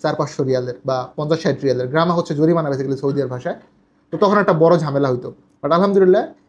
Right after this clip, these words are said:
এই ভিডিওতে আপনাদেরকে আমি কনফার্ম করতে পারি, এই মুহূর্তে এই ঝামেলাটা নাই। অর্থাৎ জরিমানার যে টাকাটা, এটা আপনার বেতন থেকে কাটবে না। এক মাস দুই মাস হোল্ড রাখলেও আপনাকে end of the month বা এক দুই মাস পরে আপনার স্যালারিতে অ্যাড করে দিবে। অর্থাৎ টাকা আপনার জরিমানা দেওয়া লাগবে, এরকম কোনো ইস্যু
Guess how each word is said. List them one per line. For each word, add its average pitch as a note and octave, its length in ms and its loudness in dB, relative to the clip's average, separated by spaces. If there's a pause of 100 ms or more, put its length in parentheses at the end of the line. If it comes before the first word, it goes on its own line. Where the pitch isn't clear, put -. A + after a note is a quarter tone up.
এই A3 140 4
ভিডিওতে G3+ 320 2
আপনাদেরকে F#3 300 -2
আমি F3+ 100 -2
কনফার্ম E3 300 -2
করতে D#3 180 -4
পারি, F3+ 360 0 (380)
এই F#3+ 120 6
মুহূর্তে F3 300 0
এই D#3+ 80 2
ঝামেলাটা C#3+ 360 -2
নাই। F3+ 380 -2
অর্থাৎ C#3+ 200 -2 (300)
জরিমানার G3 360 4
যে F#3 100 4
টাকাটা, F3+ 260 -2
এটা D#3+ 140 -2
আপনার D3+ 200 -4
বেতন D#3 160 2
থেকে D#3 140 0
কাটবে D#3+ 260 -2
না। F3+ 120 -6
এক F#3 180 -6
মাস G3+ 120 0
দুই F#3+ 80 0
মাস G3 220 -2
হোল্ড F3+ 160 2
রাখলেও F#3+ 260 2
আপনাকে G#3+ 480 -4 (260)
end E3 180 2
of D#3+ 100 4
the D#3+ 160 0
month E3+ 260 -2 (100)
বা B2+ 300 -2
এক C#3 100 -6
দুই D#3 80 -2
মাস D3+ 100 -2
পরে G#3 180 -2
আপনার C#3 180 -4
স্যালারিতে C#3 340 0
অ্যাড E3 220 4
করে D3+ 160 6
দিবে। B2 240 -4 (420)
অর্থাৎ A3+ 400 0 (720)
টাকা A3+ 640 4 (240)
আপনার F#3+ 320 2
জরিমানা G#3 300 4
দেওয়া G#3+ 180 4
লাগবে, G#3+ 580 2
এরকম F#3+ 380 2
কোনো F#3 220 -2
ইস্যু A3+ 400 -4